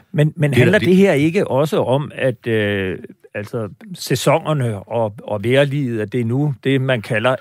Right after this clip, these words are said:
Speaker 1: piraterisæsonen, den begynder, hvor, hvor vejrforholdene er gunstige til at lave angreb, og derfor er det vigtigt at få den afsted nu, så den kan være dernede i november,
Speaker 2: Det er
Speaker 1: og så en fem måneder frem?
Speaker 2: Må-, måske, øh, men, men så kan jeg bare ikke forstå, hvorfor man ikke har brugt flere kræfter på at få andre lande med.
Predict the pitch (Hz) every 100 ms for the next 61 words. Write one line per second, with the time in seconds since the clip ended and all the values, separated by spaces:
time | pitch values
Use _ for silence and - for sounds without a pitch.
0 | - _ - 139 113 - 110 151 143 175
1 | - 139 110 117 135 - 127 143 - 131
2 | 120 107 104 117 110 113 120 - 117 120
3 | 110 110 - 135 170 - 170 120 143 113
4 | 117 113 95 107 107 127 87 110 123 139
5 | 127 107 123 147 127 117 110 98 117 120
6 | 123 117 110 101 98 107 107 107 107 113
7 | 98 127 - 143 135 113 131 110 123 101
8 | - 127 101 107 104 104 107 92 92 82
9 | 78 - - - - _ _ _ _ -
10 | 90 - 127 160 98 104 98 92 95 92
11 | 92 87 - 117 120 101 104 90 104 113
12 | 127 107 - 107 107 107 101 90 87 104
13 | 95 101 104 - 98 95 90 80 87 95
14 | 82 85 80 127